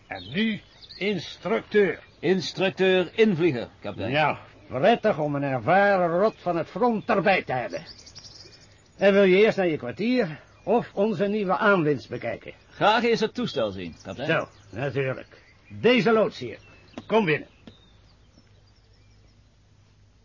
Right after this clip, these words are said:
Speaker 2: Die loods ken ik ook.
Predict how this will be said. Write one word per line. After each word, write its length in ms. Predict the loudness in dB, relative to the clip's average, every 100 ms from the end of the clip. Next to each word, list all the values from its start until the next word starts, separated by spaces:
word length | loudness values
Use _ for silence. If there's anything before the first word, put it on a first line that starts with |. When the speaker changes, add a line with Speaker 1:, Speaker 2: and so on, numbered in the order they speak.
| _ _ _ _ _ _ _ _ _ _ _ _ _
Speaker 2:
Die 180 | -20 -16
loods 500 | -14 -14 -14 -16 -16 _ _ _ -20 _ _ _ _ _ -18
ken 140 | -12 -12
ik 220 | -10 -12
ook. 220 | -14